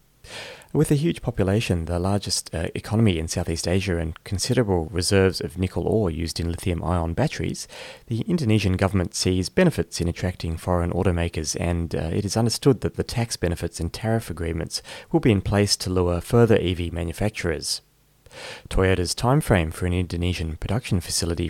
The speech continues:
is for completion around twenty twenty-two, uh, twenty-three, but no information was given on the implementation of the investment.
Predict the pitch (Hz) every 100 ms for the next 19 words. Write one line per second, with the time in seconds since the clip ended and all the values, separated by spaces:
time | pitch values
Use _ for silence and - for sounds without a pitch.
0 | - - - 95 92 - 131 180 175 98
1 | 90 90 87 - - - - - 135 110
2 | - 92 85 101 98 92 87 80 - 92
3 | 82 - 113 87 127 - - - - -
4 | 185 123 - 95 98 95 82 - 90 92
5 | 85 85 85 85 85 82 - 101 107 -
6 | 87 85 82 - 90 87 90 80 95 -
7 | 85 -